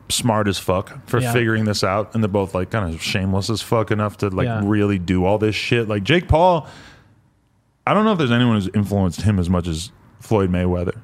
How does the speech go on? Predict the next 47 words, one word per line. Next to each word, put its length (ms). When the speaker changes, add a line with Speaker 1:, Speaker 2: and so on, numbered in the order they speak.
Speaker 1:
in 60
terms 240
of 60
this 100
persona 520
Speaker 2:
Mm-hmm. 120
Speaker 1:
that 80
he 100
has 320
now 280
is 120
like, 140
"Oh, 100
you 160
hate 280
me? 220
Speaker 2:
Yeah. 180
Speaker 1:
I 60
guess 240
I 80
might 220
as 100
well 140
just 200
play 360
the 120
villain." 360
Speaker 2:
Floyd, 520
yeah, 180
I 60
mean, 140
Floyd 300
gave 220
Conor 300
the 100
playbook, 580
and 180
Conor 260
gave 200
everyone 280
else 200
the 100
playbook. 420
Speaker 1:
This 140
is 80
true, 220
yeah. 280